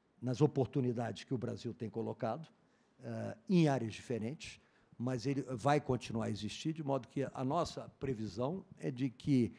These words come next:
o processo de concessão, em função da sua maior atratividade, da sua maior,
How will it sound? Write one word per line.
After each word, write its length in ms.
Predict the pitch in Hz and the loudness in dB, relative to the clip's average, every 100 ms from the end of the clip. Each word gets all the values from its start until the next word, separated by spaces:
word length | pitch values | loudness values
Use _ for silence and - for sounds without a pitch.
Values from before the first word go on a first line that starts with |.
| - - _ - | -16 -20 _ 4
o 140 | 139 | 10
processo 540 | - 131 - 135 127 - | 12 12 6 4 2 0
de 80 | |
concessão, 680 | - 117 - 113 - 113 120 | 0 0 2 0 2 4 8
em 80 | 160 | 8
função 640 | 135 156 120 - 120 95 - - - | 8 6 6 6 6 4 -6 -20 -2
da 140 | 120 | 0
sua 220 | 113 139 | 6 6
maior 280 | 127 123 139 | 8 8 8
atratividade, 1000 | 143 - 135 - 127 123 101 110 98 87 | 6 6 4 4 4 4 4 0 -2 -4
da 140 | 98 104 | -4 -2
sua 200 | - 120 | 0 2
maior, 480 | 120 113 123 123 | 4 6 6 4